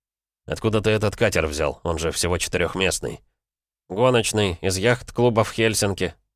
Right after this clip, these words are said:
Ха, там вообще весело было. Я остановил автоколонну на дороге с бензовозом и машинами, в которых патроны везли.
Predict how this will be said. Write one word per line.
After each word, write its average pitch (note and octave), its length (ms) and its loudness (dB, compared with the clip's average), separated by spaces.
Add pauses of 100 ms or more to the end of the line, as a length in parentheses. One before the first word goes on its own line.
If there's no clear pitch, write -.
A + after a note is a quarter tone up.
Ха, A2+ 260 0 (220)
там G#2 180 0
вообще A#2 300 2
весело G#2 360 2
было. F2 320 0 (280)
Я D2+ 140 -2
остановил B2 460 4
автоколонну B2 600 4
на A2 120 4
дороге A2 380 4
с G2 60 0
бензовозом G#2+ 640 2
и G#2+ 40 4
машинами, G#2+ 500 2
в - 80 -4
которых G2 360 0
патроны G#2 380 4
везли. F2+ 400 0